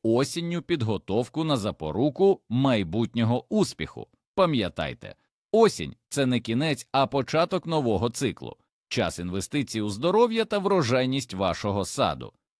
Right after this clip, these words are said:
Своєчасний та правильний догляд за рослинами, ґрунтом та інвентарем допоможе вам уникнути багатьох проблем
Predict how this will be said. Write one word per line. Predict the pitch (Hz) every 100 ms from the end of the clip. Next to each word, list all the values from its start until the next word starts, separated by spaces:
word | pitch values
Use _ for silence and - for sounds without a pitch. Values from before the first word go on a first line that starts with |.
| _
Своєчасний | - 110 101 87 - 170 147 85 65 - -
та | 156
правильний | - 151 185 180 156 139
догляд | 113 180 165 127
за | 90 98
рослинами, | 90 139 190 139 80 62 - _ _ 87
ґрунтом | 127 233 254 226 208
та | - 110
інвентарем | 95 85 82 95 151 190
допоможе | 175 - 143 139 170 165
вам | 175 170
уникнути | 151 139 196 190 185 180
багатьох | 143 120 113 - 98 80
проблем | 110 123 139 190 127